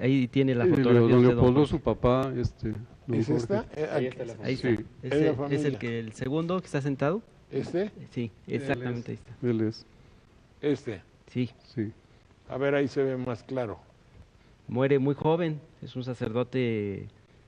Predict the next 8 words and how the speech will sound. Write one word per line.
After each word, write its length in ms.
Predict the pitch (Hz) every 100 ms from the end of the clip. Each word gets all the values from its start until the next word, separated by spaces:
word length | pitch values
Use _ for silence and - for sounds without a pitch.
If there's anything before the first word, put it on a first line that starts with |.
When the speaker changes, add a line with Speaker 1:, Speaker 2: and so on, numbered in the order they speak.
| -
Speaker 1:
eh, 440 | 113 110 110 107 -
que 420 | 117 113 110 110
es 80 | 123
asesinado 540 | 151 123 120 127 139
al 140 | 139 120
interior 460 | 113 113 117 131
de 120 | 123 113
la 560 | 101 95 95 90 90